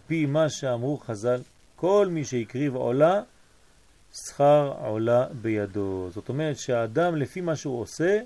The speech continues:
הוא בעצם פועל כדי להביא את המדרגות האלה.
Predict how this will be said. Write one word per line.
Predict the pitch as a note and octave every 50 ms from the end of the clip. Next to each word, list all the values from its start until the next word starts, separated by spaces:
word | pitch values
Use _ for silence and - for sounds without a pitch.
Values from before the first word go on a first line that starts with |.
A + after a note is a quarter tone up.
| - _ _ _ -
הוא | E3+ F#3+ G3
בעצם | D3+ D3+ D3 D#3 D3+ - - E3+ D#3 C#3+
פועל | - C3 A#2+ C3 C#3 E3 F#3 F#3+ G3+ G#3 _ _ _ _ _ _ _ -
כדי | - A#2 G#2 A2+ D3+ D#3+ D#3+ D3+
להביא | - B2+ B2 A#2+ A#2 G#2+ A#2+ D3 C#3+
את | -
המדרגות | B2+ A#2+ A#2 G#2+ G#2+ G#2+ G2+ A2 G#2 -
האלה. | G#2 G2+ G2+ G2+